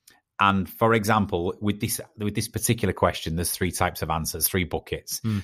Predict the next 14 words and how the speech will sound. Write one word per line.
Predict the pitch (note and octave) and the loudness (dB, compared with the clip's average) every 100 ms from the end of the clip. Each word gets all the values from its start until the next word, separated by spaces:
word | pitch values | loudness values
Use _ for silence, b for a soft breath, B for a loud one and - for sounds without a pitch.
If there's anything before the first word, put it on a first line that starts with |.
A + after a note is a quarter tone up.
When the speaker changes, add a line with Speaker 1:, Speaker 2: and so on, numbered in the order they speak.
| - | 0
Speaker 1:
You | A2 | 4
either | A2 | 4
get | G2+ G#2+ | 4 0
the | |
practical | - C3 - - F#2 | 2 2 2 -2 -2
thinker | - E2+ D#2+ D#2+ | 0 -4 -2 0
who | E2+ | 2
goes, | F2 F2 | 2 4
"Okay, | A2 - | 2 2
I'm | E2+ E2 | 0 0
stranded | - A#2+ C3 | 2 4 4
on | A#2 A2+ | 4 4
the | G#2 | 2
island. | F2+ D2+ - G2+ G2 | 2 -2 -8 -12 -14